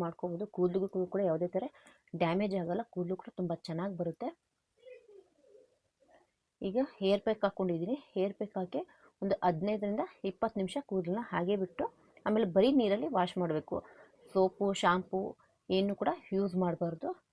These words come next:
ಬರೀ ಹಾಗೇನೆ, ಆ, ತಲೆನ ವಾಶ್ ಮಾಡ್ಕೋಬೇಕು. ಅದಾದ್ಮೇಲೆ ನೆಕ್ಸ್ಟ್ ಡೇ, ನಾ-, ಅಂದರೆ ನಾಳೆ, ಇವತ್ತಿದು ಹೇರ್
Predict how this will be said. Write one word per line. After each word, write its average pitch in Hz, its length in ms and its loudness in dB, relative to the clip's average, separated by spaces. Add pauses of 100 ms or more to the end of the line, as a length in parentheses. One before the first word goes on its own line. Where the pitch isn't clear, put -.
(640)
ಬರೀ 208 220 0
ಹಾಗೇನೆ, 202 360 0 (440)
ಆ, 170 40 2 (680)
ತಲೆನ 196 300 4 (120)
ವಾಶ್ 180 240 -2
ಮಾಡ್ಕೋಬೇಕು. 170 500 -2 (1400)
ಅದಾದ್ಮೇಲೆ 214 460 2 (200)
ನೆಕ್ಸ್ಟ್ - 340 0
ಡೇ, - 80 4 (200)
ನಾ-, 180 160 2
ಅಂದರೆ 247 160 0 (200)
ನಾಳೆ, 170 240 4 (600)
ಇವತ್ತಿದು 208 360 0 (300)
ಹೇರ್ 196 180 0